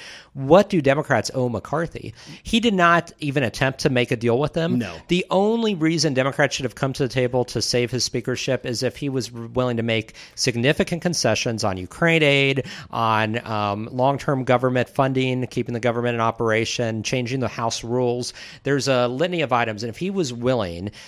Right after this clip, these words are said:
Speaker 1: to compromise on all of those, that would be a different ballgame. He wasn't willing to compromise really on any of those.
Speaker 2: Brandon, I'm trying to whip up a, a pithy little, uh, analogy here where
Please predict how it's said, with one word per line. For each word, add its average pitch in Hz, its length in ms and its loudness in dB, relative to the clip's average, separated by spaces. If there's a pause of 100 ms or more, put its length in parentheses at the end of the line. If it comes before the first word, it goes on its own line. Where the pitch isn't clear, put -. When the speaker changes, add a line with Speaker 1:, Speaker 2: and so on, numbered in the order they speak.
(160)
Speaker 1:
to 123 440 2
compromise 123 560 0
on 127 100 0
all 117 120 2
of 110 60 -2
those, 113 340 2
that 120 140 4
would 113 140 0
be 113 100 0
a 104 60 2
different 107 280 -4
ballgame. 95 360 0
He 139 160 -4
wasn't 165 260 2
willing 139 220 2
to 117 80 0
compromise 113 560 -2
really 123 220 2
on 90 120 -6
any 113 220 -4
of 78 80 -10
those. - 560 -8
Speaker 2:
Brandon, 170 260 0
I'm 139 160 -4
trying 180 260 2
to 165 80 4
whip 135 240 0
up 117 160 -2
a, 101 160 -4
a 113 120 -10
pithy - 560 -2
little, 120 520 -2 (320)
uh, 117 240 -4
analogy 123 720 -2
here 113 500 -4
where 113 420 -2